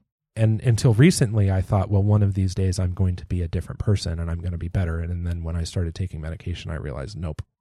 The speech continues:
that's not something I'm ever gonna have access to because I need a certain tool that I don't have." It's kind of like, I, I, I always think about it. It's kind of like I don't have, like, like, I'm wheelchair bound, right?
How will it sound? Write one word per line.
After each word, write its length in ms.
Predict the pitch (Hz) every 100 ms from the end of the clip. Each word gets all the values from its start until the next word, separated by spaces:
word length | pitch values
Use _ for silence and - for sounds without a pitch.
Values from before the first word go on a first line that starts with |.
| _ -
that's 340 | 92 - -
not 220 | 92 -
something 280 | - 87 80
I'm 140 | 82
ever 160 | 85 87
gonna 140 | 73
have 120 | 87 85
access 320 | 82 - 85
to 120 | - 90
because 280 | 87 87
I 80 | 87
need 220 | 87 90
a 60 | 87
certain 300 | - 92 90
tool 260 | - 98 95
that 100 | -
I 60 |
don't 160 | - -
have." 180 | - - - - 135
It's 80 | -
kind 180 | 143
of 140 | 143 117
like, 240 | 98 - - - - - -
I, 180 | 147 - _ _ _
I, 100 | 104 - _ _ _ _ -
I 140 | 135
always 240 | 147 165
think 220 | - 143 151
about 260 | 127 110
it. 160 | 101 - _ _ -
It's 260 | 113 -
kind 240 | - 131 143
of 140 | 143
like 160 | 131 117
I 80 | 104
don't 240 | 104 95
have, 220 | 104 90
like, 160 | 95 87
like, 160 | 101 104
I'm 240 | 98 95
wheelchair 420 | 107 98 - 90
bound, 340 | - 58 50 98
right? 240 | 90